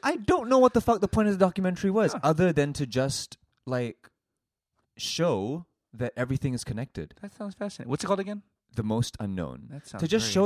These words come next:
Speaker 2: interesting.
Speaker 1: everything is connected and that we all have so much to learn from each other.
Speaker 2: Sure.
Speaker 1: You know? Like, because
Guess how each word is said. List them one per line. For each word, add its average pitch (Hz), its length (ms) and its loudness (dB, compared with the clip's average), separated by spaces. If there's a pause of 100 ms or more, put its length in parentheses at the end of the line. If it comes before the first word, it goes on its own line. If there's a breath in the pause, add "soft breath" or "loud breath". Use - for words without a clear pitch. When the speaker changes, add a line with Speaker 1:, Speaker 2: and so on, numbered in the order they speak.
(120)
Speaker 2:
interesting. - 120 -2
Speaker 1:
everything 151 340 -2
is 139 120 -4
connected 117 500 -6
and 117 220 -6
that 107 120 -2
we 113 120 -4
all 120 200 -2
have 123 140 -4
so - 180 -4
much 107 240 -6
to 104 100 -6
learn 92 200 -2
from 90 200 -6
each 78 160 -8
other. 76 280 -8
Speaker 2:
Sure. 104 480 -8
Speaker 1:
You 101 100 -4
know? 98 280 -4 (440 soft breath)
Like, 120 320 -2
because 127 460 -2